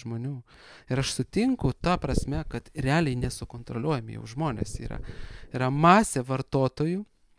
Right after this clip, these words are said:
kuriuos beje patys globalistai ir pasidarė su savo žiniasklaidom. Nes jeigu paanalizuosi, žiniasklaida yra, priklauso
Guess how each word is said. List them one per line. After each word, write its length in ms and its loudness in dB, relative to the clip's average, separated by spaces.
kuriuos 320 2
beje 240 2
patys 400 -6
globalistai 580 -4
ir 60 -18
pasidarė 640 -4
su 160 -14
savo 240 -6
žiniasklaidom. 720 -8
Nes 160 -8
jeigu 260 0
paanalizuosi, 720 4
žiniasklaida 720 2
yra, 180 0
priklauso 560 0